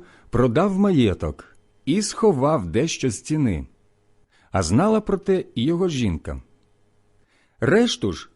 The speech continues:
приніс і поклав у ногах апостолів. Тоді Петро сказав: «Ананія,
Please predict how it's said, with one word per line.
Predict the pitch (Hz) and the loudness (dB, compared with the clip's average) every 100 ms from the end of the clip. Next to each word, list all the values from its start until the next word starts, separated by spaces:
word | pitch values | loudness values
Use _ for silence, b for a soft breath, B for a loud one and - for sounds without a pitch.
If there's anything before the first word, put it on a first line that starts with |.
| _ | _
приніс | 131 131 139 208 233 - - | 0 2 4 4 2 -4 -6
і | 139 | -4
поклав | 196 220 214 117 143 160 - | 0 -2 0 -2 0 -4 -6
у | - 175 | -4 0
ногах | 151 90 120 131 | 0 0 -2 -4
апостолів. | 127 - 101 - - 71 65 _ _ _ _ _ _ _ _ _ _ _ _ _ _ _ _ _ _ _ _ _ | -8 -4 -6 -4 -8 -10 -12 _ _ _ _ _ _ _ _ _ _ _ _ _ _ _ _ _ _ _ _ _
Тоді | 107 101 165 | -4 -2 -2
Петро | 135 - 165 185 156 _ | -2 -2 -2 -2 -6 _
сказав: | - - 143 120 95 71 - _ _ _ _ _ _ _ _ _ _ _ _ - - - _ _ _ _ - | -14 -6 -4 -2 -4 -4 -14 _ _ _ _ _ _ _ _ _ _ _ _ -20 -20 -20 _ _ _ _ 0
«Ананія, | 107 160 202 139 87 76 | 2 4 4 4 2 -2